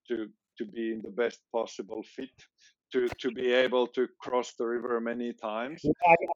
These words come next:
Speaker 1: Uh, and then, of
Speaker 2: I read
Speaker 1: course
Speaker 2: it, I read it on, on the Facebook.
Speaker 1: Yeah.
Speaker 2: I read it on the Facebook, uh, that you also this kind of physical preparation, preparation.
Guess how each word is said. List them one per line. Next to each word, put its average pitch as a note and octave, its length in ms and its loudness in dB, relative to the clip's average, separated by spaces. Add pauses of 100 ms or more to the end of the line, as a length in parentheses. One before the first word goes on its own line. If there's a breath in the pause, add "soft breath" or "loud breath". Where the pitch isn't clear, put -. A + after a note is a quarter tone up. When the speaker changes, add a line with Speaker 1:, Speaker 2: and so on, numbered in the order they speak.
(100)
Speaker 1:
Uh, A#2 100 2 (1400)
and A2+ 240 -4
then, A#2 280 2
of A#2 220 -4
Speaker 2:
I A#2+ 140 8
read D#3+ 120 8
Speaker 1:
course E3 140 8
Speaker 2:
it, F3 80 4 (180)
I E3 100 6
read E3 220 8
it F3 160 4
on, E3 140 6
on D#3+ 300 4
the D#3 300 8 (440)
Facebook. D3 360 0 (640)
Speaker 1:
Yeah. A#2 340 4
Speaker 2:
I D#3+ 100 8
read E3 180 8
it E3 140 4
on D#3+ 100 4
the E3 100 4
Facebook, D#3 600 2 (160)
uh, C#3+ 300 4
that D3 260 2
you D#3 260 4 (340)
also D#3+ 460 4
this D3+ 280 -2 (300 soft breath)
kind D3+ 240 4
of D3+ 100 0
physical D#3 540 2 (120)
preparation, D3+ 920 2
preparation. D3+ 720 -2